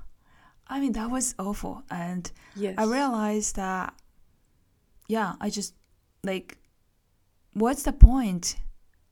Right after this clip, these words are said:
Speaker 2: Yeah.
Speaker 1: of competing, like, uh, studying, like, hard every day? I just,
Speaker 2: Yeah.
Speaker 1: I wanna, I wanna be relaxed. I, I wanna have, like, free time.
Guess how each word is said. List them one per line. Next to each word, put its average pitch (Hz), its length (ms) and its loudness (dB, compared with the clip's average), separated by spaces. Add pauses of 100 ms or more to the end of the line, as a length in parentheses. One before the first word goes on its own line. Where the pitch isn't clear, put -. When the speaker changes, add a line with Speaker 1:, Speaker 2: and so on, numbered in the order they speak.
(140)
Speaker 2:
Yeah. 190 200 -12
Speaker 1:
of 202 140 -6
competing, 202 840 0
like, - 340 -14
uh, - 160 -10
studying, 220 560 -4
like, - 280 -14
hard 214 600 -4
every 214 300 -2
day? 185 640 -6
I 185 100 -10
just, - 280 -10
Speaker 2:
Yeah. 208 680 -12
Speaker 1:
I 196 80 -10
wanna, 262 340 -2 (220)
I 190 60 -10
wanna 214 200 -2
be 269 140 0
relaxed. 180 640 -6
I, 175 180 -8
I 180 100 -10
wanna 220 260 -6
have, 240 280 -8 (100)
like, 170 180 -12
free 202 280 -6
time. 214 600 -6